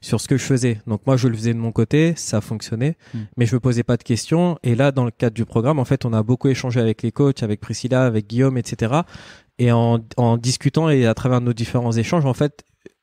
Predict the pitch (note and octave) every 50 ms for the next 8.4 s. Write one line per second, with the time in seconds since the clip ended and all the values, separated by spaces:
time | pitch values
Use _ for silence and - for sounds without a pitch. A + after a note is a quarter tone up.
0 | _ _ - A#2+ A#2 A2+ A2 G#2+ - B2+ A#2 - C#3 B2+ - B2+ A2+ - - F3
1 | - - - C3 B2 A2+ - - A#2 A2+ A#2 A#2 - - C3 A#2+ - - E3 F3
2 | F#3+ - - - - - - - - _ _ B2 B2+ - - - C3 B2+ B2 B2
3 | A#2+ A2+ _ _ C#3 B2+ D3 E3 D3+ - D3+ B2 B2+ A2+ A#2+ A#2+ A#2 A2 A#2+ C3
4 | B2+ A#2+ C3 C3 B2+ C#3 B2+ A2+ _ _ - - A#2+ A#2+ - - B2 C#3 D#3+ D3+
5 | - - D3 B2+ - A#2+ G#2+ - A#2 - A#2 G#2+ - B2 - - C3 - - B2+
6 | - - - C#3 A#2+ - - - _ - A#2 - D#3+ - - C3 B2 B2 A#2+ A2+
7 | - _ - - C#3 C3+ C3+ C3+ C#3+ C#3 B2+ B2 B2 B2+ A#2+ - B2 A#2 - B2+
8 | A#2 - - A#2 A2+ B2 C#3 D#3